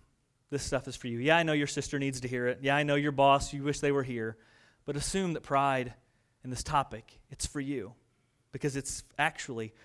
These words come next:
for all of us. Assume that you need to become more humble, because guess what? You probably couldn't stand to be a little bit more humble. The alternative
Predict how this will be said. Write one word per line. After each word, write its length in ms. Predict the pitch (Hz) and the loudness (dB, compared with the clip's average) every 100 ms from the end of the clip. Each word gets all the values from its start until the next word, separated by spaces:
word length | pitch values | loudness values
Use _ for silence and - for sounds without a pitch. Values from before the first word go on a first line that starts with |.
| _ | _
for 180 | - - - | -10 -8 0
all 240 | 135 139 | 2 2
of 100 | 120 | -2
us. 180 | 113 - | -8 -10
Assume 400 | - - 202 220 | -8 -2 2 2
that 120 | 190 156 | 2 0
you 160 | 185 | -2
need 220 | 180 165 | 0 -2
to 60 | 151 | -4
become 340 | 147 143 151 | -6 -4 -2
more 220 | 147 143 127 | -2 -4 -2
humble, 420 | 131 123 107 - _ _ _ _ _ _ _ | -4 -4 -6 -10 _ _ _ _ _ _ _
because 300 | - 139 127 | -8 -4 -4
guess 300 | 123 156 156 - | -4 -8 -8 -6
what? 240 | 131 - | -8 -8
You 60 | 104 | -18
probably 680 | - 131 135 131 127 127 120 - _ _ _ _ | -6 -2 -2 -2 -4 -4 -6 -12 _ _ _ _
couldn't 260 | - 131 123 | -6 -6 -6
stand 320 | - 120 120 | -6 -6 -8
to 80 | 120 | -8
be 140 | 113 | -6
a 60 | 110 | -6
little 180 | 113 110 | -6 -8
bit 160 | 117 | -10
more 340 | 110 110 104 - _ | -10 -10 -12 -16 _
humble. 340 | - 107 98 - - - _ _ _ - _ _ _ - | -14 -14 -14 -20 -20 -20 _ _ _ -20 _ _ _ -4
The 80 | |
alternative 720 | 120 117 165 139 113 107 - | -2 -2 -2 -2 -4 -8 -10